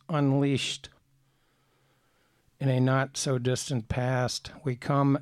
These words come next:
to mourn the dead, including over one hundred thousand Japanese men, women, and children, thousands of Koreans, and a dozen Americans held prisoner. Their souls speak to us.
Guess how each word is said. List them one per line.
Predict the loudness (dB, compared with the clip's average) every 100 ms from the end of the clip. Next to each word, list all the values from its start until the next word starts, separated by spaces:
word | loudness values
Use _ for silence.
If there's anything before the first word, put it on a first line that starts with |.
| -2
to | 0
mourn | 2 4 4 2
the | 0
dead, | -2 0 0
including | -2 -4 -2 0 0 -2 -2
over | -2 -2 0 0
one | 2 0 0
hundred | 2 0 0
thousand | -2 0 0 -2
Japanese | 0 -2 -2 -2 -2 -2
men, | -2 0 -2
women, | -2 -2
and | -4 -6
children, | -2 -2 0 0 -2 -4 _ _ _ -20 _ _
thousands | 0 2 2 0 -2
of | -6
Koreans, | -6 -2 0 2 0 0 -4 -12 _ _ _ _ _ _ 0
and | 2
a | 2
dozen | 2 0 2 0 -2
Americans | -2 -2 0 0 -2 -4 -6 -6 -14 -20 _
held | -10 -10 -4
prisoner. | -2 -2 -2 -4 -10 _ _ _ _ _ _ _ _
Their | -2 0
souls | 0 2 4 4 2 -2
speak | -4 -4 -4
to | -4 -2
us. | -2 -4 -10